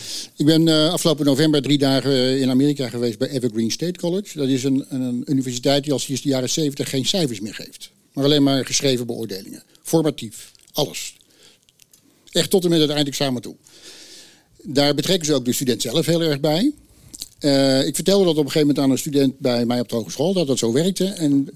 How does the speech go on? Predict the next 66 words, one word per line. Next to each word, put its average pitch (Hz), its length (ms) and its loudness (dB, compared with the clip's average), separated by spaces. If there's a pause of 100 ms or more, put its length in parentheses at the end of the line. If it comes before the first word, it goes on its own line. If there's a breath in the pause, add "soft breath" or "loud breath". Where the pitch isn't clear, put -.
(140)
toen, 139 800 4
toen 147 120 -2
keek 165 180 2
ze 165 100 0
even 127 160 4
in 131 60 4
de 123 80 4
lucht 190 220 4
en 180 60 4
toen 156 100 2
zei 160 180 4
ze, 175 120 -4
"Oh, 196 160 4
maar 151 80 4
dan 135 100 4
is 131 120 0
er 160 60 0
ook 147 100 -2
helemaal 180 220 2
geen 147 140 0
competitie - 540 0
meer 135 120 2
tussen 117 260 -4
studenten." 101 440 -8 (680 soft breath)
Ik - 60 -20
zei, 156 140 -2
"Nee, 240 140 2
dat 117 160 -2
is 208 140 0
ook 165 80 -4
zo." 87 280 -8 (880 soft breath)
En 156 60 2
dat 180 120 2
ervaren 175 480 2
ze 147 80 2
daar 127 220 2
ook 123 200 0
op 120 100 -2
die 117 120 4
manier, 113 380 0 (380 soft breath)
omdat 147 300 4
iedereen 143 680 4 (160)
aan 139 120 2
de 139 80 2
ene 180 220 6
kant 127 200 2
voor 131 140 -2
zichzelf 147 480 2
bezig 123 340 2
is 110 100 -2
om 139 120 -2
zich 117 160 0
te - 80 -8
ontwikkelen, 127 500 -2
daar 123 160 -4
ook 117 120 -4
de 117 80 -4
ruimte 120 340 -2
en 113 60 -6
de 110 60 -8
begeleiding 104 500 -10
en 104 60 -16
de - 60 -18
coaching 180 340 2
voor 190 100 -4
krijgt. 175 420 -6